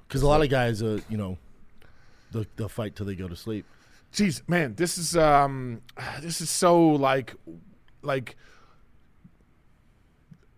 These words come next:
Speaker 2: how do you even prepare for that? Like, the, the guy's, like, doesn't even allow you to
Speaker 1: Doesn't give an inch.
Speaker 2: You're, you're flailing around and, like, that, that's gotta be, like, the most frustrating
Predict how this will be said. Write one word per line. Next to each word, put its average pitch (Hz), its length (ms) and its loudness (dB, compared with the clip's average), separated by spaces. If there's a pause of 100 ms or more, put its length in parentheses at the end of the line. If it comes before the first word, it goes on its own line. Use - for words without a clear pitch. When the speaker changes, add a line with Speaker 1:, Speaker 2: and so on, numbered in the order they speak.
(300)
Speaker 2:
how - 280 2
do 277 60 2
you 233 220 2
even 180 420 -2
prepare 226 680 0
for 151 200 -2
that? 107 340 -2
Like, 151 280 -2
the, 196 120 4
the 214 180 -10
guy's, 277 380 0
like, 226 240 0 (1000)
doesn't 311 260 2
even 269 220 4
allow 190 560 8
you 196 240 0
to 156 280 4 (220)
Speaker 1:
Doesn't 139 200 -6
give 135 100 -6
an 131 80 -6
inch. 170 420 -10
Speaker 2:
You're, 202 200 6
you're 202 180 6
flailing 233 960 4
around 196 640 4
and, 175 120 0
like, 165 300 -2
that, 180 140 -2
that's 214 180 0
gotta 214 240 2
be, 190 160 0
like, 165 220 0
the 160 80 2
most 170 300 2
frustrating 139 800 2